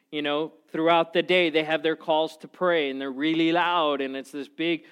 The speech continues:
"Okay, you better pray now, you people."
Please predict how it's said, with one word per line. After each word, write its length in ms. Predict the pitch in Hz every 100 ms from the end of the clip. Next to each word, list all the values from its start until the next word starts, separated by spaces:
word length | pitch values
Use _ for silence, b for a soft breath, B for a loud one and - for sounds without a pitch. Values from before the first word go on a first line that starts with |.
| b b
"Okay, 320 | 156 165 208 220
you 160 | 190
better 220 | 165 202 214
pray 300 | 220 226 208
now, 160 | 185
you 180 | 175 180
people." 560 | 180 185 202 185 185